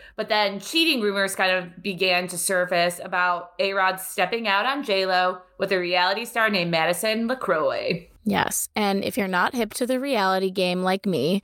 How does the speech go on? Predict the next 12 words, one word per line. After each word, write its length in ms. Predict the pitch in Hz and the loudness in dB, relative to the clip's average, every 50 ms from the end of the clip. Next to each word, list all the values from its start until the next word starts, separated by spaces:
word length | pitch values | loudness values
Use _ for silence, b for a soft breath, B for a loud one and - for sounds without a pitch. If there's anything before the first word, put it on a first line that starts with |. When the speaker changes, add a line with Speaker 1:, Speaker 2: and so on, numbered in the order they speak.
| B B B | B B B
Speaker 2:
Madison 500 | 214 196 175 160 160 196 - - 262 277 | 0 2 2 2 2 0 0 0 0 0
LaCroix 380 | 302 - - - 208 190 190 | -2 -2 -2 0 0 2 2
is 120 | 196 190 202 | 0 0 -2
a 40 | |
cast 340 | 190 - 202 180 170 175 - | -4 0 2 2 2 2 0
member 300 | 190 185 185 185 185 185 | -2 -2 0 2 2 2
on 160 | 160 160 180 185 | 4 2 2 0
the 60 | 180 | -4
Bravo 500 | 185 - 190 180 175 180 202 214 226 247 | -4 -2 0 0 0 0 0 0 0 -2
show 440 | 233 - - 202 190 185 185 185 - - | -2 -2 0 0 2 2 2 0 0 -2
Southern 520 | - - - 196 185 180 185 180 180 190 | -2 -2 0 0 0 0 0 -2 -2 -4
Charm. 480 | - - 190 - - - - 247 240 | -2 -2 -2 -2 -2 -2 -2 -4 -4